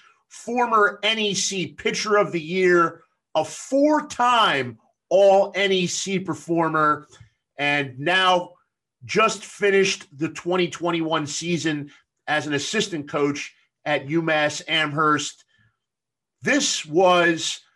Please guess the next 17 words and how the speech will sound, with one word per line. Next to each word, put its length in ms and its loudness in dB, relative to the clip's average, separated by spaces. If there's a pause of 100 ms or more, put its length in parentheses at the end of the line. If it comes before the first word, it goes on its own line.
(220)
an 120 -4
edition 520 0
of 280 -2 (100)
I 380 2
Was 320 0
an 160 -6
N 160 -2
E 80 -6
C 280 -4
Athlete 640 0 (260)
with 200 -6
Laura 360 4
Messina, 720 0 (400)
a 60 -2
fortieth 720 2
anniversary 920 2
edition. 720 -2